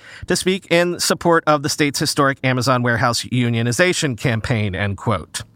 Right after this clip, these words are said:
Yes, we haven't really talked about it, but after a months-long campaign, the union election for Amazon workers in Bessemer, Alabama, has concluded and vote counting begins on Tuesday,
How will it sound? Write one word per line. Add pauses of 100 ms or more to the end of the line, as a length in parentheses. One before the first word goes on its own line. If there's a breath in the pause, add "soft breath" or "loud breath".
(640 loud breath)
Yes,
we
haven't
really
talked
about
it,
but
after
a
months-long
campaign,
the
union
election
for
Amazon
workers
in (340 loud breath)
Bessemer,
Alabama, (220)
has
concluded
and
vote
counting
begins
on
Tuesday,